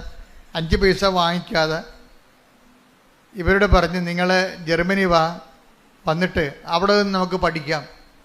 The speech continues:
അവിടുന്ന് പഠിച്ചിട്ട്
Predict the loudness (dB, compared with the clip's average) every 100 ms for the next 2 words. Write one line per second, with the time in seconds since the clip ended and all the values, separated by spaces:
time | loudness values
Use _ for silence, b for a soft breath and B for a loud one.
0 | _ -20 _ _ -20 -20 -20 -20 -20 _
1 | _ -6 -2 0 0 4 4 4 -2 -2
2 | -2